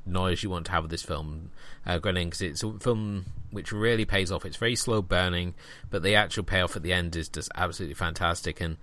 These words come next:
this slow descent into horror and even just, like, the slight tinges of madness as we get into, like, the third act, uh, just make this such a standout film, not only for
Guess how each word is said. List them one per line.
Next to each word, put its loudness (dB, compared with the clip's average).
this 0
slow 8
descent 0
into -2
horror 4
and -8
even 0
just, 0
like, 0
the -2
slight 0
tinges -2
of -2
madness 4
as -4
we 0
get 4
into, -2
like, 2
the -2
third 2
act, 4
uh, 0
just -6
make 0
this -2
such 0
a 4
standout 0
film, -2
not 0
only 0
for 2